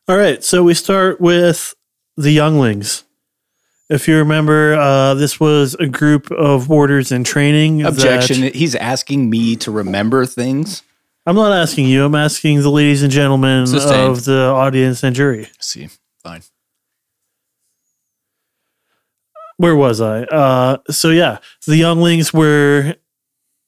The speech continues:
Speaker 1: warders in training that, uh, helped Elida overthrow the rightful and just Amerlin seat of the White Tower, Swan Sanche.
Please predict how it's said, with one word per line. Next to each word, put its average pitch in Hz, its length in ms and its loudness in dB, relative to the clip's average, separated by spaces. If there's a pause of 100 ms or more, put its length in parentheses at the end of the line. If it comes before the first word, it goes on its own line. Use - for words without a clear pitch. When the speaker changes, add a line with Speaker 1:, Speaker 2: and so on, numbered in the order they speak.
(280)
Speaker 1:
warders 151 460 2
in 143 140 0
training 127 640 -2
that, 117 320 0
uh, 120 420 0 (1120)
helped 170 320 -2
Elida 151 400 2
overthrow 147 880 2
the 135 220 0
rightful 131 520 0
and 127 140 0
just 131 300 -2
Amerlin 135 480 0
seat 139 320 0
of 139 180 -2
the 131 80 2
White 123 240 2
Tower, 127 380 -2
Swan 131 300 -2
Sanche. 139 600 -2